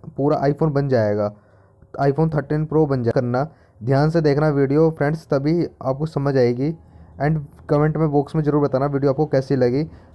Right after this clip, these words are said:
मैं आपका ज़्यादा समय बर्बाद नहीं करूँगा फ्रेंड्स, वीडियो शुरू करता हूँ।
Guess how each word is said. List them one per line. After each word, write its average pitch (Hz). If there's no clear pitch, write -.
मैं 139
आपका 156
ज़्यादा 160
समय 156
बर्बाद 143
नहीं 147
करूँगा 139
फ्रेंड्स, 156
वीडियो 135
शुरू 143
करता 117
हूँ। 101